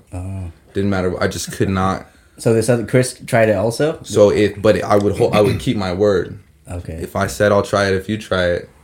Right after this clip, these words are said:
Speaker 2: and you try it, like, I'll, I'll try it, you know?
Speaker 1: Wow.
Speaker 2: And he was regular and I was goofy, and I remember he tried it.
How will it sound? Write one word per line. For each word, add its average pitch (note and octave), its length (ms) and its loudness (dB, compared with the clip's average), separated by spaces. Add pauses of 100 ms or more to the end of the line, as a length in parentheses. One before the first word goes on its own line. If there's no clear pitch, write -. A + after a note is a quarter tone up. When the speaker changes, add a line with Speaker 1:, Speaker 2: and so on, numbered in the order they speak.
(280)
Speaker 2:
and F#2 160 -4
you G2 100 -2
try G#2+ 300 2
it, F2 240 0
like, D2+ 160 -10
I'll, G2 480 0
I'll G2 180 0
try G#2 280 2
it, F2 220 0
you F#2 100 -4
know? G2 260 -6 (180)
Speaker 1:
Wow. E2 380 -10 (400)
Speaker 2:
And G#2 80 -2
he A2 80 0
was F#2+ 200 -2
regular G2 360 2
and F2+ 100 0
I F2+ 80 -2
was F2 140 -4
goofy, F#2 320 -4
and F#2 80 -2
I F2 60 -2
remember F2+ 400 -2
he F2+ 100 -10
tried F2 320 -4
it. F2+ 240 -2